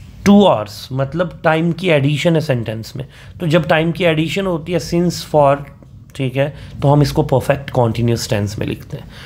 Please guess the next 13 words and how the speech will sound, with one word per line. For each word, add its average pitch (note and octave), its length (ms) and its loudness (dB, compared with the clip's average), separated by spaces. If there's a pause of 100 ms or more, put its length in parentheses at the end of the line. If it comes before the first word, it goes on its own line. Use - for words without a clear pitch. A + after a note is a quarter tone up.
(220)
परफेक्ट D3+ 380 2
कंटीन्यूअस A#2+ 580 0
मतलब A#2+ 420 -2 (360)
have A2+ 380 2
been D3 520 4
और B2 180 -4
फर्स्ट - 360 -8
form A2+ 300 -4
of G#2 60 -6 (100)
verb A2 200 -4
के A2+ 60 0
साथ C3+ 240 0 (520)
आईएनजी। A2 640 4